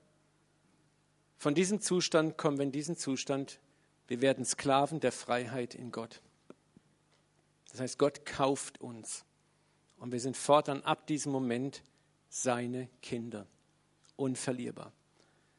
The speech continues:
Stör dich nicht an dem Wort Sklave, das ist ein, ein rein juristischer Titel.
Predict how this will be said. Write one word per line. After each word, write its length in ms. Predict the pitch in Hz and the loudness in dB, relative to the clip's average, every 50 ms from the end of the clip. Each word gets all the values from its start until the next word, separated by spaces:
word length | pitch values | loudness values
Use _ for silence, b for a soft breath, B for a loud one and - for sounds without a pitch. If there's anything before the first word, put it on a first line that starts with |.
| _ _ _ _ _ _ _ _ _ _ | _ _ _ _ _ _ _ _ _ _
Stör 260 | - - - 190 202 | -4 4 6 8 8
dich 120 | 190 180 | 8 6
nicht 160 | 170 190 160 170 | 2 2 4 4
an 80 | 160 | 4
dem 140 | 160 156 147 | 4 4 6
Wort 200 | 151 151 147 - | 6 6 6 4
Sklave, 540 | - - - - 143 143 147 156 156 143 127 | 0 -6 0 2 4 4 6 4 2 0 -2
das 140 | 135 139 170 | -4 -4 -4
ist 120 | 165 - | -2 0
ein, 220 | 160 151 143 143 | 2 2 2 2
ein 180 | - 139 143 135 | 0 -2 -2 0
rein 220 | 131 143 143 156 | 0 2 2 2
juristischer 640 | 160 143 143 120 127 147 147 - - 156 - - 143 - | 2 4 4 4 4 2 2 0 -2 -4 -4 -4 -4 -4
Titel. 320 | - 139 131 - 123 120 | -4 -4 -4 -4 -6 -8